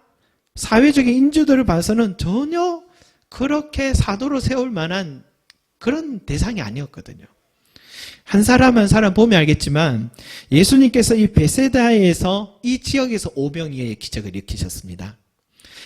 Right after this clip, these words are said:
근데 이 기적을 일으키실 때에 이 지역 출신인 빌립에게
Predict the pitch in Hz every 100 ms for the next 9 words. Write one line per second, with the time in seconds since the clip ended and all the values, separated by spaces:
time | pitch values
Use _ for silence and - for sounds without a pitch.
0 | - 226 240 254 240 - 214 262 254 254
1 | 175 156 208 196 151 135 123 123 156 117
2 | 110 - - - 180 185 254 254 240 -
3 | 269 254 254 196 120 98 - - - _
4 | - 143 175 294 240 135 135 143 95 101